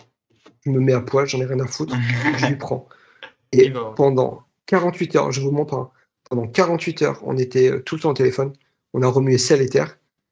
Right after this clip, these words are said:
Speaker 1: contacté, euh, Pokémon Révolution pour qu'il nous fasse un intermédiaire, qu'il fasse le virement au mec, et ainsi de suite. Euh, à l'époque, j'étais prêt à lâcher pour plus de deux cent quatre-vingt mille dollars à Pokérêve pour qu'il fasse l'intermédiaire.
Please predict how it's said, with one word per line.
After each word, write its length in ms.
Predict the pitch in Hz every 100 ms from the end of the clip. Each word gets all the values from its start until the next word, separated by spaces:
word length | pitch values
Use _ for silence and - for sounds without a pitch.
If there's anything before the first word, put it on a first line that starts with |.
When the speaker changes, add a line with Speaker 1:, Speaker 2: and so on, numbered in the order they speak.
| _ -
Speaker 1:
contacté, 560 | 147 151 143 - 139 135
euh, 500 | 120 123 - 123 127
Pokémon 380 | - 127 139 135
Révolution 600 | 135 131 127 131 123 139 131
pour 160 | 123
qu'il 140 | - 135
nous 80 |
fasse 220 | 127 127 127
un 60 |
intermédiaire, 540 | 123 117 120 127 127 117
qu'il 140 | 127
fasse 200 | 127 120
le 80 | 131
virement 360 | 123 131 131 131
au 40 |
mec, 240 | 139 131 135
et 40 |
ainsi 220 | 127 -
de 60 | 127
suite. 300 | 160 156 - - - - _ -
Euh, 80 | 135
à 100 | 139
l'époque, 420 | 139 139 156 156 131
j'étais 280 | 123 131 135
prêt 160 | -
à 60 | 131
lâcher 300 | 135 - 139
pour 240 | - 139
plus 280 | - - 170
de 200 | 143 127
deux 200 | 123 143
cent 160 | 151 156
quatre-vingt 340 | 139 - 139
mille 180 | 139 135
dollars 280 | 139 139 131
à 100 | 120
Pokérêve 440 | 127 143 139 139
pour 120 | 131
qu'il 140 | - 123
fasse 180 | 135 143
l'intermédiaire. 560 | 123 127 127 139 156